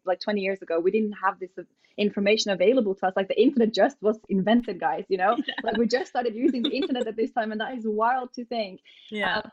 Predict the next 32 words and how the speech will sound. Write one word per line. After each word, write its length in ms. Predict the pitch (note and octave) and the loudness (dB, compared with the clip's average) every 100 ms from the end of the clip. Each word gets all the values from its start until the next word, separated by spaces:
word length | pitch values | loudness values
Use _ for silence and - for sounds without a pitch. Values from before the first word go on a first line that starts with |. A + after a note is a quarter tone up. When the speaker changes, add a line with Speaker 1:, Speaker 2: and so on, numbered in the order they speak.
| _ _ _ | _ _ _
Speaker 1:
so 60 | B3 | -2
I 80 | B3 | -2
didn't 240 | C#4+ D4 | -2 -4
have, 300 | B3+ A#3 A#3+ | -2 -2 -2
and 100 | G#3+ | -4
then 100 | G#3+ A3 | -6 -6
I 20 | |
didn't 240 | A#3 C4+ | -2 -2
even 280 | B3+ G3 E3 | -2 -2 0
look 160 | G#3 - | -2 -2
for 100 | F#4 | -4
information 540 | C#4 G3 F3 - F3 | -4 -4 -8 -8 -8
'cause 140 | - F3+ | -8 -4
I 80 | G3 | -2
didn't 360 | G#3+ B3 G#3 - | -2 -2 -6 -6
question 480 | F#3 A3+ - F3+ | -4 -2 -4 -6
it. 100 | D3 | -6
Like, 160 | D#3+ F3 | -4 -2
I 100 | F#3+ | -4
just 200 | G3 - | -4 -4
thought, 140 | F#3+ F#3 | -2 -2
"This 120 | F#3+ | -4
is 120 | F#3+ | -2
what 120 | F3+ | 0
we 100 | A3 | 0
do, 180 | F#3 D3+ | -2 -2
and 100 | G#3+ | -4
this 120 | F#3+ | -6
is 60 | - | -8
how 140 | G3+ A#3+ | -2 -2
it's 120 | - | -2
done." 240 | D#3+ F3+ | -4 -4